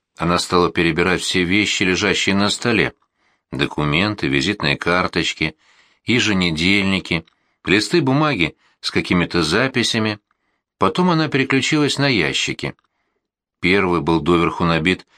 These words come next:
всякими безделушками. Сувениры, ручки, брелоки, зажигалки. Зачем? Она никогда не курила. Ирина даже не знала, откуда всё это. Во втором, в основном канцелярские принадлежности,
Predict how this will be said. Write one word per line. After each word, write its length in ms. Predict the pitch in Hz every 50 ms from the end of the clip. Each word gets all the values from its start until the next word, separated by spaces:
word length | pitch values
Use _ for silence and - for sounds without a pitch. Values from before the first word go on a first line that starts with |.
| _ _ _
всякими 420 | _ - - 98 87 - - 90 87
безделушками. 880 | 80 98 98 90 85 104 107 101 87 80 76 - - 80 76 73 69 - _ _ _ _ _ _ _
Сувениры, 760 | - - - 80 76 73 73 73 78 87 110 120 117 101 85
ручки, 460 | 76 78 87 104 107 - - - 82
брелоки, 720 | 78 69 71 73 76 78 78 87 101 107 104 - 95 87 - _ _ _ _ _ _ _ _
зажигалки. 880 | 80 78 82 76 73 78 69 73 78 87 92 101 104 92 - - 85 82 _ _ _ _ _ _
Зачем? 500 | - - - 78 71 - - 65 62 - _ _ _ _ _ _ _ _
Она 200 | - 76 78 76
никогда 400 | 73 71 71 - 78 71 73 76
не 120 | 71 73 -
курила. 460 | - - 98 90 82 71 69 65 - - _ _ _ _ _ _ _ _ _ _ _ _ _ _ _ -
Ирина 320 | 92 117 165 180 180 165
даже 240 | 151 165 139 156 160
не 100 | 160 151
знала, 420 | 135 143 165 160 156 156 143 139 - _ _ _ _
откуда 580 | _ 131 147 - - - - 107 90 78 76 71
всё 220 | - - - 82
это. 320 | 78 73 - - 73 67 - _ _ _ _ _ _ _ _ _ _ _
Во 180 | - - 76 82
втором, 460 | - - - 95 104 131 143 139 127 - _ _ _ _ _ _ _ _
в 100 | - 78
основном 460 | 98 95 - 113 120 131 156 175 180 160
канцелярские 680 | - 127 107 - - 127 143 143 120 - - 135 -
принадлежности, 960 | - 127 127 131 120 98 87 82 78 73 69 80 76 69 - - 76 71 -